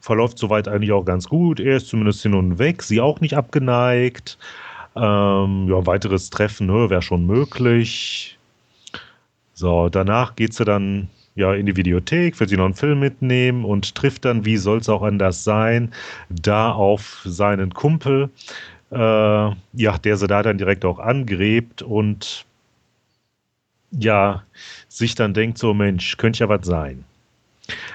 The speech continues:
Nutzt dann natürlich auch seine, äh, Ressourcen, um dann erstmal rauszukriegen, um wen es sich handelt.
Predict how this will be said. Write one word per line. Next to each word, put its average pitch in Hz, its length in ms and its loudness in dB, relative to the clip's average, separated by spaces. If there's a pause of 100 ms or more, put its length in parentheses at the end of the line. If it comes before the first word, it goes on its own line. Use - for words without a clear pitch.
Nutzt - 260 0
dann 120 80 2
natürlich 113 360 2
auch 104 120 2
seine, 110 460 0
äh, 98 720 0
Ressourcen, 135 880 0
um 123 220 2
dann 107 240 2
erstmal 107 260 0
rauszukriegen, 101 600 -2
um 90 40 -4
wen 101 140 2
es 92 80 -4
sich 92 200 -4
handelt. 131 540 0